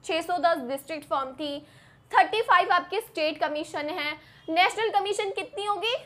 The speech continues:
दिमाग लगाओ, कितने नेशन है हमारे देश में?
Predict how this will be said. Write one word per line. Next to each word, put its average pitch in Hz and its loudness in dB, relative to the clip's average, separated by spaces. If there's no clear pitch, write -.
दिमाग 349 0
लगाओ, 269 4
कितने 427 -4
नेशन 415 -2
है 392 0
हमारे 381 0
देश 370 -4
में? 262 -4